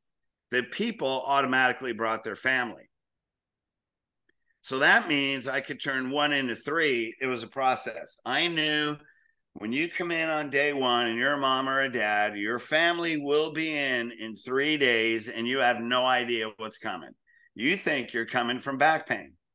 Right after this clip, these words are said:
You will, it will be lifestyle and you will bring your kids in three days and it's my choice.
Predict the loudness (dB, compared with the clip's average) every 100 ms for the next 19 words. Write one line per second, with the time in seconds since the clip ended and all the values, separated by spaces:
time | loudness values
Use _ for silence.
0 | _ _ -10 -2 0 4 4 4 0 0
1 | 0 0 2 2 2 -2 0 0 0 -2
2 | 0 0 2 -2 -4 -6 -4 -4 -2 -2
3 | 0 -2 -4 -8 -6 -6 -6 -8 -12 -10
4 | -6 -4 0 0 2 0 -4 -8 _ _
5 | -8 -4 -4 -6 -4 -4 -4 -4 -6 -6
6 | -14 -20